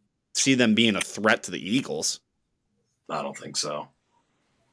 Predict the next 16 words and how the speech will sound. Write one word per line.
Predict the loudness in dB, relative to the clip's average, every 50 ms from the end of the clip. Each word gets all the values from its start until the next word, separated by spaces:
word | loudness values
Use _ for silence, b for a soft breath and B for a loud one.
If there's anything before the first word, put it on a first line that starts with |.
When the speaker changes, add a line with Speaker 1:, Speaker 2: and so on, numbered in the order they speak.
| _ _ _ _ _
Speaker 1:
Watch | -2 2 2 2 2 0 -2
this. | -4 -4 -2
We're | 4 6 6 6
just | 6 4 2 0
out | -2 -2 -2
here | -4 -6
pumping | -6 -6 -6 -6 -6 -6 -8 -10
the | -8
Eagles | -8 -8 -8 -8 -8 -8 -6 -6
up, | -6 -6 -6
and | -6
they're | -6 -4
gonna | -4 -6 -6 -6
go, | -6 -4
like, | -4 -6 -6 -8
fucking | -8 -8 -8 -8 -6 -8 -10 -12 -12